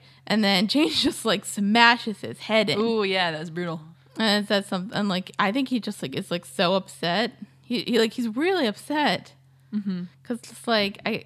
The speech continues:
Speaker 1: I think it's, like, the whole thing is, like, j-, 'cause, like, if we think about it, like, Jane's really not a hero. <laughs>
Speaker 2: Mm-hmm.
Speaker 1: He's not the hero type. And, like, the fact that, like, s-, and, like, he goes up to the one guy thinking, like, "Oh, he's probably okay," but, like, no, he's dead.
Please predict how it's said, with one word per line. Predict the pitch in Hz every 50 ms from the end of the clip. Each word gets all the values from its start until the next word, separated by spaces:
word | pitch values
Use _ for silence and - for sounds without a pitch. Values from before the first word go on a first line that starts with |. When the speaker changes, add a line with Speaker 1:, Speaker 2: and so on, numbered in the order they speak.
| -
Speaker 1:
I | -
think | 226 262 254
it's, | 254 233
like, | 214 -
the | 233
whole | 220 202
thing | 202 220 214
is, | 190 - -
like, | 180 185 180 - - - - - -
j-, | - -
'cause, | 196 285 269
like, | 302 294 -
if | - - 269 285
we | 330 311
think | 262 - 339 330
about | 294 254 220 214
it, |
like, | 185 175 190 -
Jane's | - 202 269 262 233
really | 190 185 175 180 170
not | 160 160 151
a | 151
hero. | 190 - 151 - 170 185 254 247 240 -
<laughs> | - _ _ -
Speaker 2:
Mm-hmm. | 220 220 196 202 175 165 196 - _ - -
Speaker 1:
He's | - 254
not | 254 269 254
the | 240 254
hero | 254 254 226 208
type. | - 254 233 202 - -
And, | 175 185
like, | 175 190
the | - 202
fact | - 190 180 - -
that, | 190
like, | 180 175 170 170 170 180 - - _ _ _ _ _ _ _ _ _ _ _ _ _ _ _ _ _ _ _ - - -
s-, | -
and, | - 185 190
like, | 185 185 180
he | - 180
goes | 190 196 190 180
up | 190 180 -
to | 202 185
the | 175
one | 175 175 180 185
guy | 180 170 156
thinking, | 160 165 165 160 160 165
like, | 156 - -
"Oh, | 165
he's | 165 165 -
probably | 196 165 160 160
okay," | 147 147 - 175 165
but, | 156 139 151
like, | 147 151
no, | 156 156 151 156
he's | 151 143
dead. | 139 - - - 143 143 143 139 - -